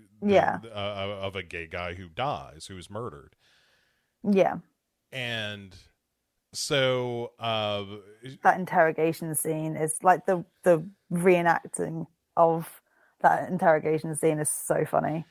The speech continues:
Speaker 1: Right.
Speaker 2: He's just, like, wanking him off <laughs> with his feet underneath the table.
Speaker 1: Every,
Speaker 2: But he's
Speaker 1: yeah.
Speaker 2: also dressed up as Anne in this horrific blonde wig <laughs> and this
Speaker 1: Wha-
Speaker 2: awful blue eyeshadow.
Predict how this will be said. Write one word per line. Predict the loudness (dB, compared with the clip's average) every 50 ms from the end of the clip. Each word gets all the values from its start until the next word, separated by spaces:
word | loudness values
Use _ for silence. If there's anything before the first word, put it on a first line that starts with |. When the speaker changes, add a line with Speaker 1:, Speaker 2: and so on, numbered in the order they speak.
| _ _ _ _ _ _ _ _ _ -20 _ _ -20 -10 -6
Speaker 1:
Right. | -2 2 6 8
Speaker 2:
He's | 8 8 8 6
just, | 4 2 4 6
like, | 6 6 6 4 0 -4 -2
wanking | 2 4 4 4 2 0
him | -4 -2 0 0
off | 0 0 2
<laughs> | 4
with | 4 4 4
his | 4 0 -10 -16 -18 -20 -20 _ _ _ _ 2
feet | 4 4 4 4
underneath | 2 2 2 4 4 4 4 2 2
the | 0 2
table. | 4 6 6 6 4 4 2 2 2 0 _ -16 -20 -20 -20 -20 -20 -20 -20 -20 _ _ _ _ 0
Speaker 1:
Every, | 0 4 6 6
Speaker 2:
But | 6 6
he's | 6 6
Speaker 1:
yeah. | 6
Speaker 2:
also | 6 6 6 4 2
dressed | 4 4 6 6 6 4 4 4
up | 6 6 6 6 4 0 2
as | 4 6 6 6 6 2 0 -2 -4 -4 -6 _ _ _ _ 0
Anne | 4 4 4 4 2 0 -6 -8 -10 _ -2
in | -2 0 0
this | 0 0 0 0 0 -2 -2 0
horrific | 0 2 4 4 4 4 2 2 2 2 0 -2 -8 _ _ _ _ _ _ _ _ _ _ _ _ _ _ _ -6
blonde | 0 4 6 8 8 6 4 0 -2
wig | 2 4 4 4 4 0 -8 -18 -20 -20 -20 _ _ _
<laughs> | -20 -18 -14 -12 -12 -12 -4 _ 0
and | 0 0 0 2
this | 4 4 4 4 _ _ -20 -20 -16 -14 -10 -8 -8
Speaker 1:
Wha- | -8 -2 2
Speaker 2:
awful | 4 6 6 4 4 0 0 0
blue | 2 2 4 6
eyeshadow. | 6 6 6 4 4 4 4 4 4 4 2 2 2